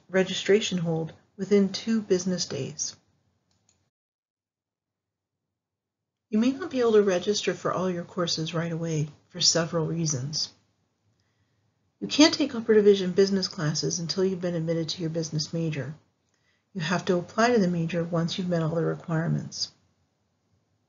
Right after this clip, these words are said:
One business class is an exception to this rule, and that's Business three twenty-one. You may take Business three twenty-one before admission in the major if you've earned a minimum C grade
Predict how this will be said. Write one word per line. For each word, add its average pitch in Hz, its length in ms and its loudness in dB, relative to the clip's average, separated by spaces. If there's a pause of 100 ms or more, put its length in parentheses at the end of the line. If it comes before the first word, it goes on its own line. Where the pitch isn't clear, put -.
(960)
One 269 280 8
business 190 360 2
class 165 440 -4
is 175 140 -6
an 170 100 -4
exception 175 540 -2
to 170 100 -6
this 165 280 -4
rule, 156 320 -2 (280)
and 180 100 2
that's 190 220 2
Business 170 420 0
three 165 220 -2
twenty-one. 156 680 -2 (760)
You 202 120 4
may 220 260 6
take 196 300 0
Business 170 320 -2
three 170 180 -4
twenty-one 170 520 -4
before 185 440 4
admission 180 380 0
in 170 80 -4
the 165 140 -4
major 160 360 -6 (160)
if 247 340 2
you've 220 220 -4
earned 175 340 -6
a 175 60 -6
minimum 180 380 -2
C 190 240 -4
grade 170 320 -8